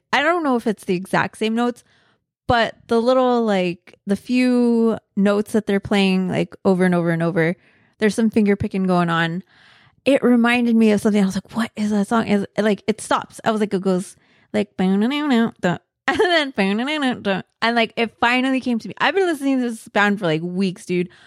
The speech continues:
I sent it to so many people. <laughs> Um, but I was like, "What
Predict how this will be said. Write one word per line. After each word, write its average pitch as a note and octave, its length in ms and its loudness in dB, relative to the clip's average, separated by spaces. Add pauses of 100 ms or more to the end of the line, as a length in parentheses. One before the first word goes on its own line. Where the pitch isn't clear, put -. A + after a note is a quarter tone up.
(120)
I - 100 -4
sent A3 180 0
it G#3 100 -2
to G3 80 0
so G#3+ 180 2
many G3+ 180 2
people. F3+ 460 -4 (400)
<laughs> - 140 0 (300)
Um, D#4+ 140 0 (560)
but B3+ 100 2
I B3 80 4
was A#3+ 120 0
like, A3+ 100 2 (200)
"What D4+ 400 0